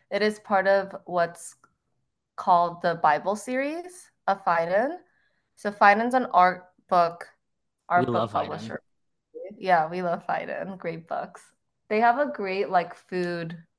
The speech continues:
Speaker 1: not just cookbooks, but they do a really great portfolio of food-based art books. And they also publish a lot of cookbooks. But we're part of a series called the Bible series. So it's really interesting. Like, if you go to their website or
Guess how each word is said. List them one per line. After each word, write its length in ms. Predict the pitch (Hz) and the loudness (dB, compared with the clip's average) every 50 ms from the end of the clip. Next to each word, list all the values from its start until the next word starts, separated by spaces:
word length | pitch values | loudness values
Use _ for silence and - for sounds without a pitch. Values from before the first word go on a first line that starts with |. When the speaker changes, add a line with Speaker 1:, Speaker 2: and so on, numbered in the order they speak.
| _ _ _ | _ _ _
Speaker 1:
not 300 | 202 214 220 247 254 247 | 6 8 8 8 8 6
just 200 | 294 330 320 - | 2 -4 -6 -4
cookbooks, 520 | - 233 214 - - - 156 - - - - | -4 -4 -4 -2 -2 -2 -2 -2 -4 -4 -6
but 140 | 170 165 - | -4 -4 -2
they 140 | 175 175 | -4 -4
do 180 | 170 180 208 214 | -2 0 0 0
a 60 | 214 | 0
really 260 | 185 175 170 165 165 | 0 -2 -2 -4 -4
great 420 | 165 165 - 156 156 156 147 - - | -6 -6 -6 -6 -6 -6 -6 -8 -8
portfolio 640 | - 147 156 - - 151 147 151 151 151 147 143 | -8 -8 -8 -6 -6 -6 -6 -6 -4 -4 -4 -4
of 80 | 147 - | -6 -6
food-based 1400 | - _ - 151 147 151 147 151 - 165 - _ _ _ _ _ _ - 190 185 185 196 - - - - - - _ _ _ _ _ _ _ _ - | -12 _ -12 -12 -10 -10 -10 -12 -14 -16 -20 _ _ _ _ _ _ -4 -2 -2 -2 -4 -8 -12 -16 -18 -20 -20 _ _ _ _ _ _ _ _ 4
art 240 | 208 214 208 208 | 4 4 4 4
books. 400 | 226 240 247 254 - - - - - _ | 4 6 6 6 4 2 -4 -16 -10 _
And 160 | - 202 190 190 | -6 -2 0 2
they 120 | 190 185 | 4 6
also 280 | 175 175 175 175 - 190 | 6 6 6 4 -2 -6
publish 380 | - 196 180 175 175 175 - | -4 -2 -2 -2 -4 -6 -6
a 40 | - | -2
lot 160 | 165 160 160 | -2 0 0
of 120 | 156 165 - | -2 -4 -6
cookbooks. 840 | - 202 180 - - - 151 - 151 - 240 - - - - - - _ _ _ _ _ _ _ _ _ _ _ | -6 -6 -6 -6 -6 -6 -4 -2 -2 -2 -4 -8 -12 -14 -14 -14 -16 _ _ _ _ _ _ _ _ _ _ _
But 380 | - 185 175 175 170 160 - - | 6 8 8 8 8 6 2 0
we're 180 | 175 185 196 208 | 2 2 4 2
part 240 | 202 202 233 233 233 | 4 4 4 4 4
of 160 | 233 233 226 | 4 2 0
a 60 | 233 | -2
series 420 | 220 220 - 202 196 190 190 185 - | -6 -6 -8 -8 -6 -6 -8 -10 -12
called 260 | - - 190 175 165 | -8 -6 -4 -4 -4
the 60 | 170 | -6
Bible 480 | 165 165 175 170 180 190 196 196 196 190 | -2 0 4 4 4 4 2 -2 -6 -6
series. 640 | 190 - - 170 165 160 160 160 165 165 165 - | -8 -10 -12 -10 -10 -8 -8 -8 -10 -10 -10 -8
So 140 | - 165 165 | -6 -6 -6
it's 180 | 170 165 - | -6 -8 -6
really 200 | 202 196 202 202 | -4 -4 -4 -2
interesting. 460 | 180 190 196 185 - 180 - - 180 170 | -4 -6 -8 -10 -14 -14 -8 -6 -4 -4
Like, 180 | 170 165 165 - | -4 -4 -6 -8
if 180 | - 175 - - | -12 -12 -10 -10
you 80 | 185 | -8
go 160 | 185 185 180 | -4 -2 -2
to 120 | 175 175 170 | -2 -2 -2
their 180 | 170 175 170 | -2 -2 0
website 520 | 165 160 151 - - - - 160 151 151 - - | 2 0 0 -2 -4 -8 -6 -4 -4 -4 -6 -6
or 420 | 156 151 147 147 147 143 - - | -6 -4 -4 -4 -6 -6 -8 -12